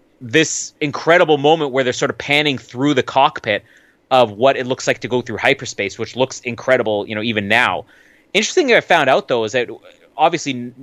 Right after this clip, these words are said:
I don't know if it was done for the hyperspace effects shots, but they wanted this to have a look similar to,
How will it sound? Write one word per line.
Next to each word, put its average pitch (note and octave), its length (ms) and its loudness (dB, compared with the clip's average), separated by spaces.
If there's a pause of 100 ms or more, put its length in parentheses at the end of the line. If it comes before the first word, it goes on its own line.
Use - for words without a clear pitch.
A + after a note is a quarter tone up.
(120)
I C#3 100 2
don't D3+ 120 2
know C#3 120 4
if C3 100 0
it C#3 40 -2
was A#2 180 -4
done B2+ 240 2
for B2+ 240 -2
the A#2+ 60 2
hyperspace A#2 520 -4
effects - 320 0
shots, G2 360 0 (420)
but D3 100 0
they F3+ 140 6
wanted E3 440 4
this G3 140 -6
to E3 80 -6
have D3 360 2
a A#2 80 -4
look A#2+ 320 -4
similar C3 680 0
to, B2 600 -2